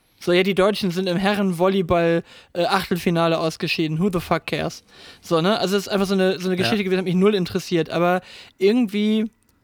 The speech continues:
Speaker 1: haben die einem dann schon leid getan, so, weil man irgendwie mittlerweile denkt, so, ja, das ist halt doch irgendwie weiter verbreitet, so, und es hat doch irgendwie einen anderen Stellenwert und dann ist da die eine, die dann da jetzt, ich hab schon wieder ihren Namen vergessen, also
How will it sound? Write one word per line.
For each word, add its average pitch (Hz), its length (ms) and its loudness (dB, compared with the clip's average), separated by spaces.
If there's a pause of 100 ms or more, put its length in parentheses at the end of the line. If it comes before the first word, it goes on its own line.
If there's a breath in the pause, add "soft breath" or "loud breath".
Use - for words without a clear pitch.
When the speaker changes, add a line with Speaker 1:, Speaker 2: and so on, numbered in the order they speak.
(140)
Speaker 1:
haben 185 260 0
die 214 120 0
einem 190 180 0
dann 202 340 0 (120)
schon 214 420 0
leid 170 300 0
getan, 151 420 -2
so, 160 220 -2
weil 170 100 2
man 185 100 0
irgendwie 208 240 0
mittlerweile 190 460 0
denkt, 190 260 -2
so, 190 120 -6
ja, 175 180 0
das 175 180 -10
ist - 160 -14
halt 175 200 -2
doch 185 200 -6
irgendwie 175 380 -2
weiter 180 460 0 (420 loud breath)
verbreitet, 190 800 0
so, 190 320 2
und 175 180 -2
es 175 180 -10
hat - 140 -2
doch 185 140 -2
irgendwie 185 220 0
einen - 100 -2
anderen 180 200 0
Stellenwert 190 720 2
und 175 140 -6
dann 180 280 0
ist - 220 -10
da 175 280 2 (480 loud breath)
die 180 120 2
eine, 196 360 4
die 185 120 -4
dann 185 180 0
da 180 120 2
jetzt, 180 220 0
ich 175 60 -6
hab 160 80 -8
schon - 160 -6
wieder 160 80 -2
ihren 165 140 -2
Namen 160 200 0
vergessen, 175 380 -2
also 160 160 -8